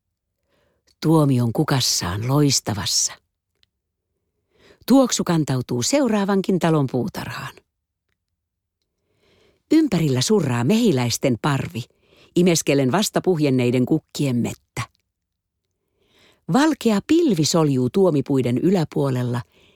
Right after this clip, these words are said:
kirkkaan sinisellä kevättaivaalla. Kirkas auringonvalo osuu Keijukaisen silmiin, peilautuen hänen sateenkaaren väreissä hohtaviin siipiinsä.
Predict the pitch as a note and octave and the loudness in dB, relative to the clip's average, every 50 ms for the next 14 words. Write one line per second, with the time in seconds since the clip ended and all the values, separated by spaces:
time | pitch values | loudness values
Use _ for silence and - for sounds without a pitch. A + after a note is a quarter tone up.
0 | _ _ _ - - C#4+ D#4 - _ - - A3 G#3 G3 - - E3+ D#3 D3 B2+ | _ _ _ -2 0 0 0 0 _ -4 0 0 0 0 0 0 0 2 0 0
1 | - - B2 A#2+ - - D#3+ D3 D#3 C#3 - _ _ - G2 G#2 A2 A2 A2 B2 | 0 -2 -2 -2 -2 -2 -2 -2 -2 -2 -4 _ _ -8 -6 -6 -6 -8 -10 -10
2 | - - - - - - _ _ _ _ _ _ _ _ _ _ _ _ _ _ | -12 -14 -14 -18 -20 -20 _ _ _ _ _ _ _ _ _ _ _ _ _ _
3 | _ _ _ _ _ _ _ _ _ _ _ _ _ _ _ _ _ _ _ _ | _ _ _ _ _ _ _ _ _ _ _ _ _ _ _ _ _ _ _ _
4 | _ _ _ _ _ _ _ _ _ _ - - F4+ F4 - B3+ A#3+ - - D4+ | _ _ _ _ _ _ _ _ _ _ 0 2 2 2 2 0 -2 -2 0 0
5 | D4+ B3 G3 F3 D3+ C#3+ C#3+ C#3+ C#3+ D3+ D3 C#3+ C#3+ C3+ _ _ _ _ - G3 | 2 2 2 2 2 2 0 0 0 0 0 0 -2 -4 _ _ _ _ 0 0
6 | F#3 - G#3 F#3 F3+ - A#3 A3 G3+ F3 C#3+ - B2+ C3+ F#3 F3+ D#3+ - B3+ A#3 | 2 2 2 2 2 2 2 2 2 2 0 -2 -4 -2 -2 -2 -2 0 0 0
7 | G3 D3+ B2+ B2+ B2 C3+ D3 - _ _ _ _ _ _ _ - - - - A3+ | 0 -2 -2 -4 -4 -6 -6 -8 _ _ _ _ _ _ _ -20 -10 -2 2 2
8 | G#3+ G3+ F#3 E3 D#3 C#3+ - C#3 C3 B2+ A#2+ C3+ C3 B2 B2 A#2 - A#3+ C4 - | 4 4 4 2 0 0 0 0 0 0 0 -2 -2 -2 -2 -2 -2 -2 -2 0
9 | G#3+ G3 F#3 E3+ - D#3 C#3+ C#3 B2+ B2+ B2 A2+ B2+ B2+ B2+ C3+ C3 B2+ - - | 0 0 0 0 0 0 -2 0 0 -2 -2 -2 -2 -2 0 0 0 0 -2 -2
10 | - G#2 D3 C3 - - - B2+ B2 B2 A#2 A#2 - - C3 B2+ A#2+ A#2 - G#2 | -4 -2 -4 -4 -4 -4 -4 -2 0 0 0 0 0 0 0 0 0 0 -2 -4
11 | - - - - - | -6 -4 -6 -6 -8